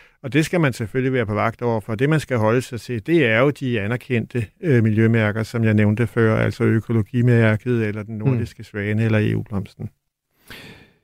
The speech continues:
Speaker 2: Nu var jeg så inde på, øh, i oplægget til den her historie, at, øh, Danish Crown, de, øh, de faktisk er, er i retten i den her uge for at bruge ord som, øh,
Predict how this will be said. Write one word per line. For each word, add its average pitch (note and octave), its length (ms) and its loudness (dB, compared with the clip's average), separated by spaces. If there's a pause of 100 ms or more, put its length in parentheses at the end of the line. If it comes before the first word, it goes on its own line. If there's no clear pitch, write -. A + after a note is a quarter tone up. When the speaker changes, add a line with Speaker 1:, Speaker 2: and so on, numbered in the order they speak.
(360)
Speaker 2:
Nu D3 140 4
var D3 100 2
jeg B2+ 140 0
så C#3 80 0
inde C3 180 2
på, B2 300 0
øh, A2+ 320 2
i B2 120 2
oplægget A#2+ 400 0
til - 140 -2
den A2+ 80 2
her A#2+ 120 2
historie, A2 500 0
at, G#2 220 -6
øh, G#2 160 0
Danish A#2 260 2
Crown, A2+ 300 2
de, A#2 200 2
øh, G#2+ 420 2
de G#2+ 60 -2
faktisk A2+ 360 -2
er, A2+ 60 2
er A2+ 360 -2
i G#2+ 120 4
retten A2 260 2
i - 20 -2
den A2 160 2
her A2+ 160 4
uge A#2 180 0
for B2 120 0
at - 40 -6
bruge B2+ 380 2
ord A#2+ 80 0
som, A2 280 -2
øh, A#2 240 0